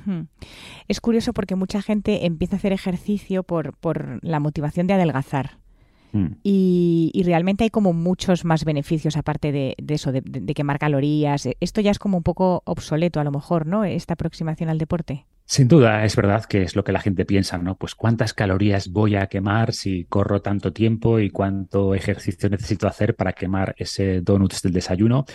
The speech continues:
Speaker 1: Hmm.
Speaker 2: Pero como dices, el ejercicio es mucho más que, que quemar calorías o mucho más incluso que perder peso, ¿no? O sea, al final, primero, tenemos que entender que, bueno, lo que hemos hablado, ¿no? Primero nos da energía, ya lo hemos comentado.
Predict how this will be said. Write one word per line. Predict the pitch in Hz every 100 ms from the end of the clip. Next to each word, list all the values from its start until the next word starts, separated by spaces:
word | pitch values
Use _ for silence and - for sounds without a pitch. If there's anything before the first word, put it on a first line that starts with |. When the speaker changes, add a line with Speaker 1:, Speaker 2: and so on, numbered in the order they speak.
| -
Speaker 1:
Hmm. | 170 156 -
Speaker 2:
Pero | 104
como | 101 107
dices, | 170 120 104
el | 95
ejercicio | 104 95 110
es | 110
mucho | 117 127 - 104
más | 107 110 -
que, | - 95 90 87
que | - 95 -
quemar | 104 101 -
calorías | 98 87 110 98 95
o | 92
mucho | 95 95
más | 95 -
incluso | 90 90 92
que | 92
perder | 87 82 -
peso, | 135 - 82
¿no? | 117
O |
sea, | 101
al | 87
final, | 98 107
primero, | - 104 113 190 - - - _
tenemos | 98 101 -
que |
entender | 107 104 110 -
que, | 104 92 90 85 82
bueno, | 110 101
lo | 101
que | 98
hemos | 147 139
hablado, | 113 95 85
¿no? | -
Primero | 104 143
nos | 135
da | 107
energía, | 98 90 - 82 -
ya | 98
lo | 95
hemos | 95
comentado. | 92 87 82 85 82